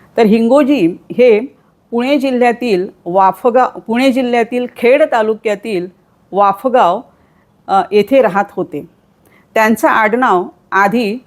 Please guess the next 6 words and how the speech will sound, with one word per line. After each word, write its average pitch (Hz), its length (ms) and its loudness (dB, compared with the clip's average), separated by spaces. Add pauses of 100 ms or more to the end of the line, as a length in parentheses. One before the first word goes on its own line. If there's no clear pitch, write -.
(120)
वीरकर 269 540 -2
होतं. 170 340 -6 (520)
पुढे 233 280 2
ते 269 420 0 (360)
पुणे 247 280 -2
जिल्ह्यातील 233 720 0